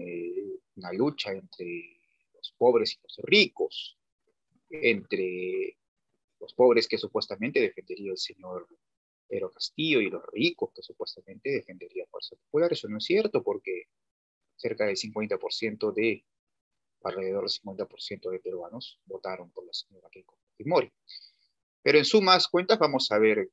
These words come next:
cómo va a quedar la elección. Por ahora la izquierda ha ganado la narrativa, está ganando la narrativa. Y todo el mundo empieza a ver al señor Pedro Castillo como el presidente.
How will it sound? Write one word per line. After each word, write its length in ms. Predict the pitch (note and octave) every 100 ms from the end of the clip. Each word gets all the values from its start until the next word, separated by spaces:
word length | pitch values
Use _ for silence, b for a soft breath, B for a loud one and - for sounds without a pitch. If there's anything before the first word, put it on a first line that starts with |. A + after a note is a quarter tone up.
| _
cómo 120 | G2+
va 60 |
a 60 | G2
quedar 220 | F2+ F2+
la 80 | F2+
elección. 560 | E2 - - D#3+ A2 E2 _ _ _ _ _ _ _
Por 180 | - G2+
ahora 540 | G2 G#2 B2+ D#3 D3
la 120 | F#2 F#2
izquierda 500 | - - A#2 G2+ F#2+
ha 40 |
ganado 360 | E2+ A#2 D#3+ G#2+
la 100 | F2
narrativa, 480 | F2 - - D3
está 240 | F#2+ - G#2+
ganando 340 | G2 C#3 D#3
la 120 | G2
narrativa. 560 | F2+ - _ _ F#3+ - _ _ _ _ _ _ _ _ _
Y 180 | A#2 D#3
todo 220 | - A2
el 60 | G2+
mundo 240 | A2 C3
empieza 380 | B2 A2 - F#2
a 20 |
ver 160 | G2 G#2
al 60 |
señor 320 | G2+ G#2+ G2 -
Pedro 260 | G#2 A2
Castillo 400 | A2 - B2+ C3
como 140 | C#3 C#3+
el 80 |
presidente. 720 | - - - F#2+ G2 F3 _